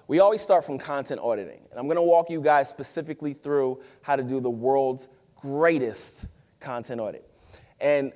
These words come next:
the main tools that we use here are Screaming Frog, which I'm sure all of you already know about, and another tool called U R L Profiler. So the reason why we use the two together is because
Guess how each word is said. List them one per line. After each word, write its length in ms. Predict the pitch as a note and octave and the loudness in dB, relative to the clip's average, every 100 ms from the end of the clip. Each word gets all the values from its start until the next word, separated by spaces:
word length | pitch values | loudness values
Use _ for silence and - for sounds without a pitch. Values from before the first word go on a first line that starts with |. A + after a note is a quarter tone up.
| - | -8
the 100 | C#3+ | -2
main 240 | F#3 A3+ | 0 0
tools 220 | A3 G3+ | 2 2
that 100 | F#3 | 4
we 80 | E3 | 2
use 260 | E3 F3 E3+ | 2 0 0
here 260 | D3 B2+ | 0 0
are 200 | A2 A2+ | 2 0
Screaming 380 | A#2+ - D3 D#3 | -2 -2 -2 -2
Frog, 420 | D3+ C#3+ C3 B2+ - | 0 2 4 2 -4
which 220 | G#2+ A2+ | -12 -8
I'm 80 | A#2+ | -10
sure 420 | - C#3 C3 B2 | -4 0 2 2
all 200 | - A#2+ | 2 -2
of 100 | A#2+ | 0
you 80 | B2+ | -2
already 220 | B2+ C3 | -2 -4
know 160 | C3 A2 | -4 -4
about, 340 | G2+ G#2+ - _ _ _ _ _ | -6 -8 -10 _ _ _ _ _
and 440 | - C3 B2+ B2 A#2+ | -6 -2 0 0 -2
another 340 | B2 D3 E3+ | -2 0 0
tool 220 | D#3+ D#3+ | -2 -4
called 240 | D3+ C#3+ A#2+ | -2 -2 0
U 100 | C3+ | 2
R 220 | C3+ C3+ | 4 4
L 100 | B2+ | 2
Profiler. 600 | - C3+ B2 G#2+ D#2 - _ _ _ _ _ _ - _ | 2 0 0 -4 -4 -10 _ _ _ _ _ _ -20 _
So 140 | - C#3 | -4 2
the 80 | D3+ | 4
reason 240 | F#3 G3+ | 4 4
why 100 | F#3 | 4
we 120 | F3 | 4
use 120 | E3 | -2
the 80 | D3 | -4
two 160 | C#3+ D#3 | -6 -4
together 460 | C3+ A#2 G3 C#3+ | -2 4 4 4
is 80 | C3 | -2
because 500 | B2+ B2 C3+ B2+ A#2 | -4 -2 0 2 0